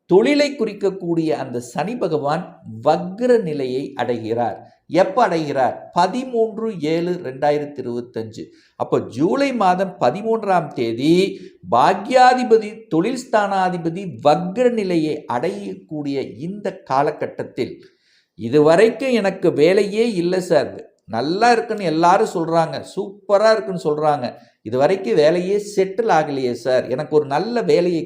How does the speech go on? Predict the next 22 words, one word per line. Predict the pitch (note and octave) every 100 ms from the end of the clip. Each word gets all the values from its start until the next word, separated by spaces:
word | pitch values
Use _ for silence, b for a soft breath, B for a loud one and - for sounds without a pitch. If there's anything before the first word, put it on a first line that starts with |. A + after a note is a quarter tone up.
| -
கிடைக்கலங்கிறவங்க | D#3 F#3+ G3 E3 C3 A#2 A2 G2+ A2+ D3 E3+ F3 B B B
இந்த | G2+ G#2 -
பதிமூன்றாம் | C#3 A#3+ C4+ C4 A3 G3 F3+
தேதிக்கு | D3+ C#3 B2+ -
அப்புறம் | A2+ - B2 C#3 D#3 - - _ _ _ _
அற்புதமான | - C4 - - D4 C#4+ C4 A3+ A3+ A#3
வேலை | F#3+ F#3+
கிடைக்க | F#3+ E3 E3
போகுது | D3+ C3 B2
உங்களுக்கு. | A2+ G#2 F2 - - _ _ _ b b b -
வேலை | C3 E3 A3 A3 F3 -
கிடைக்கலையே | G#3+ C4 - B3+ B3+ A#3+ C4+
என்று | A#3+ A3+ G#3+
இருக்கக்கூடிய | G3+ G3 F#3 - F3+ E3+ E3 D3+
இந்த | C3 C3+ C3
ரிஷபத்துக்கு | C#3+ D3 A3+ A3+ A3+ A3+ A3 - C#4 D3
வேலை | D3+ F#3+ G#3+
கிடைக்கும், | - D3 C#3+ - C3 G2 - b b b _
படித்த | - G#3 A#3+ C#4 - B3 -
படிப்புக்குண்டான | F#3 G3 C#4+ C#4+ C4 A#3+ A3 G3 F#3 F3+ D3+
வேலை | D3 F3+ F3+
கிடைக்கும், | D3 C3+ - C#3+ A#2+